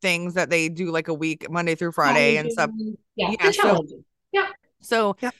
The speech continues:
Speaker 1: I have done, um, some of those, and they say the same thing. You have to, like, envision and imagine yourself,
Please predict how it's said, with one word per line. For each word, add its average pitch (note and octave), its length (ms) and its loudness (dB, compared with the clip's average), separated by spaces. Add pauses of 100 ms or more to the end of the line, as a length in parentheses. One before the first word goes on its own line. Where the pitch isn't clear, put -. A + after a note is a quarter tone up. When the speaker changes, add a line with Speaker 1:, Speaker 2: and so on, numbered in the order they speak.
(220)
Speaker 1:
I A3+ 280 4
have A3+ 380 2
done, G3+ 520 -2
um, E3+ 420 -2
some G#3 220 -6
of G3 60 -6
those, G3+ 500 0
and G3 220 -2
they A3 200 2
say A#3 220 0
the G3+ 120 -2
same G3+ 280 -6
thing. E3+ 500 -6
You G#3 140 2
have B3 260 0
to, A#3 140 0
like, F#3+ 340 0
envision G3 720 -2
and F#3 160 -6
imagine F3 480 0
yourself, G#3 500 0